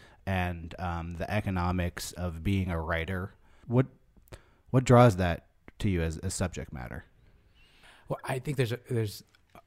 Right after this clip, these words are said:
Speaker 2: a couple of things. I mean, one is that writing is one of these things that is sort of mystified, right,
Speaker 1: Yeah.
Speaker 2: by, um, our, our system where you are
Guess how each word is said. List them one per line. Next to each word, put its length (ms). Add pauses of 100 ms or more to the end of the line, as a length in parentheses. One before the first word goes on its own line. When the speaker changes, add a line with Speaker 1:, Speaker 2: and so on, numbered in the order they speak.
Speaker 2:
a 80
couple 360
of 100
things. 460 (300)
I 40
mean, 180
one 300
is 280
that 280 (1040)
writing 520
is 140
one 160
of 60
these 200
things 260
that 160
is 200 (520)
sort 180
of 60
mystified, 1000
right, 280 (120)
Speaker 1:
Yeah. 120
Speaker 2:
by, 320 (440)
um, 420 (440)
our, 400 (160)
our 160
system 480
where 340 (1160)
you 480
are 180